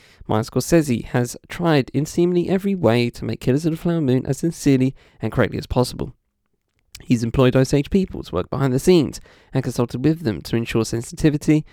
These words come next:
and authenticity. He's gone as far as to rework his original script to make amends for the lack of Osage-centeredness.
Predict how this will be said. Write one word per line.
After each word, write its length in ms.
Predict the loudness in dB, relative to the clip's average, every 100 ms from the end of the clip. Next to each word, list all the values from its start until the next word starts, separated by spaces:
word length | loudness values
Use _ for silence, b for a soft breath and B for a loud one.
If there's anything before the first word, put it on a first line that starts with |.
| b b
and 200 | 0 2
authenticity. 720 | 2 0 -2 -4 -6 -12 -14 _ b b
He's 160 | -4 -2
gone 200 | 0 0
as 120 | 0
far 200 | 0 0
as 120 | -2
to 120 | -6 0
rework 560 | 0 2 2 2 2
his 160 | -4 -2
original 340 | -2 2 0
script 440 | 0 0 0 0 -4
to 80 | -4
make 220 | -4 -2
amends 360 | 0 0 -2
for 120 | -4 -2
the 120 | 0
lack 300 | 0 -2 -6
of 140 | -8 -2
Osage-centeredness. 1300 | 0 0 -2 -4 -4 -10 -8 -4 -4 -6 -10 -14